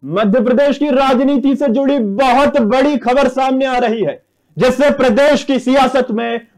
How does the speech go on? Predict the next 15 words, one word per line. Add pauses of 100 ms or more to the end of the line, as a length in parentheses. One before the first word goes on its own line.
भूचाल
आना (180)
तय
है, (460)
क्योंकि
कांग्रेस
ने
भाजपा
सरकार
पर (340)
बेहद
गंभीर
आरोप
लगाया
है।